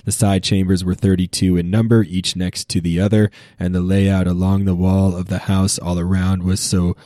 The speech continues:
one could see that all of them went together, and that nowhere did they touch the walls of the house.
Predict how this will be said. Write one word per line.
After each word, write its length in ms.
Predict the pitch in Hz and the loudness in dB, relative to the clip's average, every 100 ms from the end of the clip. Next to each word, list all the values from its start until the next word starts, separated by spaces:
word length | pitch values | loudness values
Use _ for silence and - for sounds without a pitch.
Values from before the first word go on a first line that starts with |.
| _ | _
one 260 | - 95 95 | -2 0 0
could 160 | - 90 | -2 -4
see 320 | - 98 95 | 0 2 2
that 200 | 90 85 | 2 -2
all 380 | 87 92 92 - | -2 0 0 -2
of 160 | 90 | -6
them 240 | 98 87 85 | -4 -4 -2
went 300 | 90 85 - | -4 -6 -10
together, 480 | - 87 101 104 104 - - - | -8 -2 2 4 2 0 -12 -8
and 160 | 92 | -2
that 220 | 92 90 85 | 0 -2 0
nowhere 640 | 95 95 95 90 90 - _ - | 2 4 4 2 0 -4 _ -4
did 140 | 90 | -2
they 140 | 90 90 | 0 -2
touch 360 | - 95 - | 0 -2 0
the 120 | - | 0
walls 440 | 85 82 85 82 - | 0 2 0 -2 -4
of 120 | - | -8
the 100 | - | -8
house. 440 | - 78 73 - | -6 -6 -6 -8